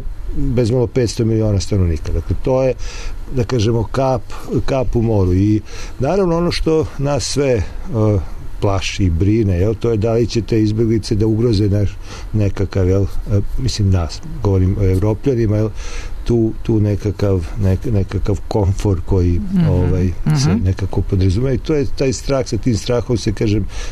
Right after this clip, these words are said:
Speaker 1: i na toj političkoj nekoj, a, a, noti,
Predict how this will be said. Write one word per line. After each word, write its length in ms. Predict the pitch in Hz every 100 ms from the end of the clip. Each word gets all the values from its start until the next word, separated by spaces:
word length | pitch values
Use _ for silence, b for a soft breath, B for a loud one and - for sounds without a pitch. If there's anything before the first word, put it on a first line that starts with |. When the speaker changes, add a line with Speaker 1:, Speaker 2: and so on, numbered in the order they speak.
| -
Speaker 1:
i 60 | 131
na 120 | 110
toj 180 | 104 120
političkoj 720 | - 113 120 143 123 - 104
nekoj, 400 | 95 - 104 95 B B B B -
a, 60 |
a, 480 | 104 98 - 107 101
noti, 580 | 104 101 104 98 107 98